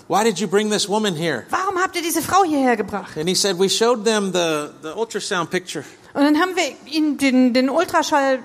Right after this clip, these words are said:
Speaker 2: die Bilder gezeigt, die s-, von
Speaker 1: Where
Speaker 2: ihr
Speaker 1: the,
Speaker 2: gemacht wurden.
Speaker 1: the vein had ruptured.
Speaker 2: Da, wo eben ganz deutlich zu sehen war, dass die Ader geplatzt war.
Speaker 1: And they said they showed us a different picture.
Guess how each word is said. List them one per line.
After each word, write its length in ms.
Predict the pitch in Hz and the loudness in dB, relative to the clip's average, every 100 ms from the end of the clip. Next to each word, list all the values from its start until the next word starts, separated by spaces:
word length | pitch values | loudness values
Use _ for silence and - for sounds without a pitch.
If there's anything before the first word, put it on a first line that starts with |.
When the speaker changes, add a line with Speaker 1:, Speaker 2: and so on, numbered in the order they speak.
| - | -6
Speaker 2:
die 120 | 269 | -6
Bilder 340 | 226 415 370 | 0 2 2
gezeigt, 460 | 254 240 226 202 190 | 0 -2 -2 -2 -4
die 60 | |
s-, 180 | 208 - 220 | -6 -6 -8
von 100 | - | -2
Speaker 1:
Where 20 | |
Speaker 2:
ihr 40 | 175 | 0
Speaker 1:
the, 60 | |
Speaker 2:
gemacht 280 | 170 208 - | 2 0 0
wurden. 240 | 214 156 147 | -2 0 0
Speaker 1:
the 60 | |
vein 260 | 170 220 185 | 0 0 0
had 160 | 165 | -2
ruptured. 520 | 143 160 - 156 127 - - | 0 -2 -2 -6 -6 -10 -6
Speaker 2:
Da, 220 | 254 247 247 | -2 -2 -2
wo 220 | 240 302 | 0 0
eben 360 | 285 269 247 - | 2 2 2 -2
ganz 180 | 294 339 | -4 2
deutlich 320 | 285 302 320 | 2 2 -2
zu 100 | 285 | -2
sehen 300 | 220 269 320 | 0 0 0
war, 140 | 359 | 0
dass 160 | 330 247 | 0 0
die 120 | 311 | 0
Ader 280 | - 415 370 | 0 0 -2
geplatzt 480 | 240 - 226 196 - | -6 -4 -4 -4 -6
war. 180 | 220 - - _ - | -6 -8 -18 _ -8
Speaker 1:
And 100 | 151 | -2
they 140 | 180 | -2
said 260 | 180 214 202 | 2 0 2
they 140 | 202 | 0
showed 260 | - 214 208 | 0 0 2
us 260 | 214 208 - | 0 -2 -6
a 60 | 160 | -4
different 380 | 156 214 214 147 | -2 -2 -4 -4
picture. 380 | 165 - - | -6 -6 -14